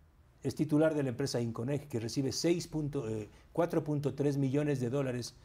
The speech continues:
de la empresa Fondo Global de Alex Saab y Álvaro Pulido. ¿Cuándo recibe?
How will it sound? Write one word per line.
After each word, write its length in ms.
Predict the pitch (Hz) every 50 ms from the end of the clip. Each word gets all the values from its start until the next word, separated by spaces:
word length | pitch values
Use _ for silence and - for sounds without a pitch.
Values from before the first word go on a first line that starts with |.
| - - -
de 140 | 117 117 117
la 60 | 117
empresa 420 | 113 110 - 127 127 - - 113
Fondo 340 | 110 - 127 123 123 120 120
Global 420 | 110 110 113 110 120 120 113 110 - - - -
de 160 | - 107 107
Alex 240 | 110 117 120 113 -
Saab 260 | - 123 117 117 117 -
y 140 | 104 104
Álvaro 280 | 104 104 104 104 104 98
Pulido. 340 | 92 101 98 95 90 87 - - - - - - - - - - - -
¿Cuándo 340 | - - 165 175 185 180 175
recibe? 480 | 156 156 139 - 196 185 156 120 92